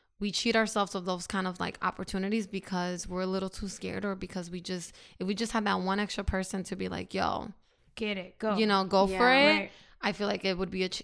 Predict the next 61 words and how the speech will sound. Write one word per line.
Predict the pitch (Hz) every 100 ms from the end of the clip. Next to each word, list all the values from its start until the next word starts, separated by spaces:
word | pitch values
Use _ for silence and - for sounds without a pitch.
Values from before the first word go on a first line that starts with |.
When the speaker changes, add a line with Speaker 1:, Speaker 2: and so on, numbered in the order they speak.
| -
Speaker 1:
a | 185
game | 190 185
changer | - 196 208
for | 214
a | 208
lot | 208
of | 214
people. | 214 208
So | 202
I | - 185
try, | - - 190 185 185 185 185 185 _ -
I | 190
really | 185 202 214
try | 190 185
to |
be | 175
that | 78 78
person | - - 190
for | -
other | - - -
people | - - -
as | - -
well. | - -
And | 190
to | 185
share | 196 208
the, | 202 214 -
anything | 220 285 294 302
that | 277
people | 226 220
share | - 190
with | 202 196
me, | 185 208 220 - - -
I | 180
try | -
to | 196
share | 185 -
with | - -
my | -
friends | - - -
as | 196
Speaker 2:
Right. | 202
Speaker 1:
well. | - - 185 _ -
Speaker 2:
And | 233
that's | 233 262
so | 349 349
cool. | 285 254 190 - 202 - - - -
I | 214
was | 208 208 196 180 - -
talking | - 247 262 233
about | 190 180
it | 180
with | 180
someone, | - 196 180 185
with | 196
a |
friend | 196 - 208
the | 202 190
other | 185
day, | 175 180 175
and, | 175